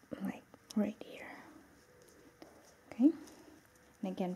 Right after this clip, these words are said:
press and massage a little bit for the glue to warm up and stick to the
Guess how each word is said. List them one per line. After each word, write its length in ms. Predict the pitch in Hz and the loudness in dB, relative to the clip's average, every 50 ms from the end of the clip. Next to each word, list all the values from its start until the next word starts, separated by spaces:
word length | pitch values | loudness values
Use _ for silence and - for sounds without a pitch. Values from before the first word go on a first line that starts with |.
| - | -4
press 320 | - - 190 190 190 - - | -2 -2 -2 -2 -2 -2 -2
and 160 | 196 185 180 | 0 0 0
massage 400 | 185 185 - - 190 180 185 190 | 0 -2 -4 -2 -2 -2 -2 0
a 60 | 196 | 0
little 300 | 196 208 220 233 240 233 | 2 2 2 4 2 0
bit 200 | 226 233 247 254 254 - - - - - - - - - - - - - - - - | 4 6 6 4 4 0 -14 -18 -18 -20 -20 -20 -20 -20 -20 -20 -20 -20 -20 -20 -4
for 80 | - 202 | -4 -2
the 140 | 185 - 185 | 0 0 2
glue 260 | - 190 190 190 190 - | 4 6 4 4 4 0
to 120 | - - 196 | -2 0 0
warm 340 | 185 185 180 180 175 175 | 2 4 4 4 4 2
up 240 | 175 180 185 - - - - - - - - - - - - 277 | 0 -2 -2 -4 -8 -18 -16 -16 -16 -16 -16 -20 -16 -4 -2 0
and 180 | 202 190 180 175 | 0 0 -2 -2
stick 440 | - - - - 190 185 - - - - | -4 -6 -2 -2 -2 -2 -2 -16 -14 -8
to 100 | - 185 | -8 -4
the 140 | 180 - | -4 -4